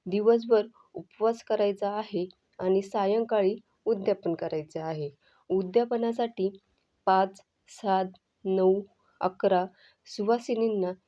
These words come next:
किंवा कुमारिकांना बो-, बोलवून आपण या व्रताचे उद्यापन करू शकतो किंवा, अ, करू शकतो. किंवा तुम्हाला पाच, सात, नऊ, अकरा एवढ्या सुवासिनी नाही भेटल्या तर तुम-,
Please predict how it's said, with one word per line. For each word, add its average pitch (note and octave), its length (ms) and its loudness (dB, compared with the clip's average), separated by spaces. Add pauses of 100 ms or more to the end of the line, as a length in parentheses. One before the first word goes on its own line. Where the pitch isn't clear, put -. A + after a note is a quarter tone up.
(140)
किंवा G3+ 220 2
कुमारिकांना A3 920 -2
बो-, G3 640 -8
बोलवून G#3 460 2 (540)
आपण G#3 320 0
या G#3 200 -2 (280)
व्रताचे F#3+ 680 -2 (300)
उद्यापन G#3 500 0
करू F#3 240 0
शकतो - 520 -8 (320)
किंवा, G#3+ 340 -2 (1600)
अ, F#3+ 140 -2 (260)
करू A3 180 6
शकतो. D#3 500 -2 (260)
किंवा G#3+ 180 0
तुम्हाला A3 500 -2 (480)
पाच, G3+ 240 4
सात, F#3+ 340 -2 (180)
नऊ, F#3+ 280 2
अकरा F#3+ 400 0 (360)
एवढ्या G3 260 4
सुवासिनी G#3+ 640 -2 (180)
नाही G#3+ 240 4
भेटल्या G3+ 400 -2 (320)
तर G3 120 2
तुम-, G#3 280 -6